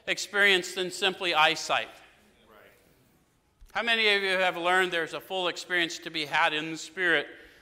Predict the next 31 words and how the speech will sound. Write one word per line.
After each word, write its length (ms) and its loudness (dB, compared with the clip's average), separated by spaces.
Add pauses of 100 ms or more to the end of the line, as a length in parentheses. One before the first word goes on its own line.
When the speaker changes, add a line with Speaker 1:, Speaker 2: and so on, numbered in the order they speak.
(400)
Speaker 1:
that 160 -10
does 160 -10
not 260 0
involve 320 -2
eyesight? 400 2 (1800)
Because 280 -10
eyesight 560 0
without 300 0
insight, 500 0
spiritual 440 -6
blindness. 640 2
And 120 -10
as 160 -10
we're 120 -8
growing 360 -2
in 140 -6
consciousness, 760 0 (240)
we 100 -12
start 340 -2
to 60 -10
get 200 -6 (300)
the 100 -14
signature 540 -2
of 80 -4
the 60 -10
Spirit, 340 -6
confirmation 720 0
in 100 -10
the 60 -16
Spirit, 380 -8
things 280 -6